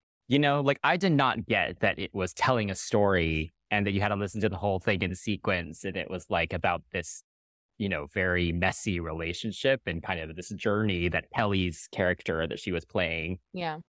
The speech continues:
Speaker 1: was going through. Like, I was
Speaker 2: Yeah.
Speaker 1: way too young to understand that. So
Speaker 2: Yeah.
Speaker 1: I was actually disappointed by the full album when
Speaker 2: Ooh.
Speaker 1: I was at that age,
Speaker 2: Mm.
Speaker 1: because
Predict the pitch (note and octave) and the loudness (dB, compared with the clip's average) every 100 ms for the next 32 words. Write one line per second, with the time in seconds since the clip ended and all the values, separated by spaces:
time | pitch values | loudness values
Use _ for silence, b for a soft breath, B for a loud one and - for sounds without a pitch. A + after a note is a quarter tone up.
0 | - G#2 F#2 G#2 G2+ B2+ A#2+ D#3 E3 D3+ | -2 0 2 2 4 4 4 6 6 6
1 | A#2+ - D3+ D#3 G#2+ B2 A#2 A2+ G2+ F#2+ | 4 4 2 4 4 4 4 4 4 2
2 | F#2+ - G2 F#2+ G#2 F2+ F#2+ A#2+ C3+ C3+ | 0 0 0 -2 -2 -2 2 2 2 -2
3 | _ - - C3 B2+ F3 A#2+ E3+ F#3+ _ | _ -8 0 2 2 2 2 2 -2 _
4 | _ _ _ D#3 D3+ F3+ - E3 D#3+ - | _ _ _ 4 6 4 4 2 2 0
5 | - B2 B2 G2 E2 _ - G2 G2 - | 4 4 6 2 0 _ 0 2 0 -4
6 | - G#2 F#2+ D#2+ F2 G#2+ - _ _ - | 2 6 6 6 4 0 -2 _ _ 0
7 | G#2+ G2+ F#2 F2+ E2 - - _ _ _ | 2 4 2 0 -2 -4 -14 _ _ _
8 | C#3 - C3+ - E2+ - - - _ _ | -2 2 0 0 -4 -4 -10 -16 _ _
9 | - A3+ A#3+ C3+ A#2+ | 2 4 6 4 2